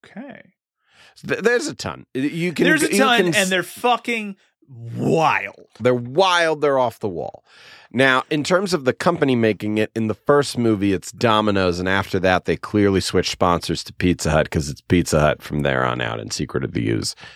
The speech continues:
Speaker 2: and in the, and in the third
Speaker 1: Oh, I
Speaker 2: movie.
Speaker 1: never noticed that.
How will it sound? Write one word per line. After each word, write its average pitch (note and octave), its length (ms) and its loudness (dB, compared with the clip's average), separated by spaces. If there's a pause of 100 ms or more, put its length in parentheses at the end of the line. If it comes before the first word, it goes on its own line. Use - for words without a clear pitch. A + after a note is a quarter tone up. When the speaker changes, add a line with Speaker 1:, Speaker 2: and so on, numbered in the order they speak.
(200)
Speaker 2:
and B1+ 160 -2
in A#1 240 -2
the, - 200 -6
and - 300 -6
in B1+ 160 -6
the A1+ 80 -10
third D2 260 -2
Speaker 1:
Oh, G4+ 40 -2
I - 60 2
Speaker 2:
movie. - 100 0
Speaker 1:
never B2+ 160 0
noticed C#3 320 0
that. A2+ 220 -2